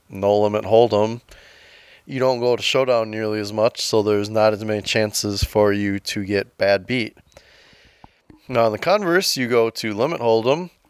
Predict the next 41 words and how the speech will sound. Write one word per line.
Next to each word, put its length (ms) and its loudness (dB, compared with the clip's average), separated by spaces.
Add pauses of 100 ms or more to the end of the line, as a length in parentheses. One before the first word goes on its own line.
(160)
it's 200 -10
the 60 -4
regular 340 2
thing. 380 -2
You 240 0
get 240 2
ace 180 0
king 280 -2
against 200 0
ace 160 0
queen, 340 -6
you 140 -4
lose 240 -2
it. 260 -2
You 220 -8
get 220 -2
another 480 2
three 240 0
outer, 260 2
you 140 -4
get 100 -2
another 300 0
three 240 -2
outer. 180 2
It 80 -4
happens 320 0
over 280 0
and 100 0
over 240 2
and 80 0
over 200 2
and 100 0
over. 220 2
And 100 -6
the 40 -6
more 220 0
times 320 0
it 80 -6
happens 400 -2
to 120 -12
you, 300 -8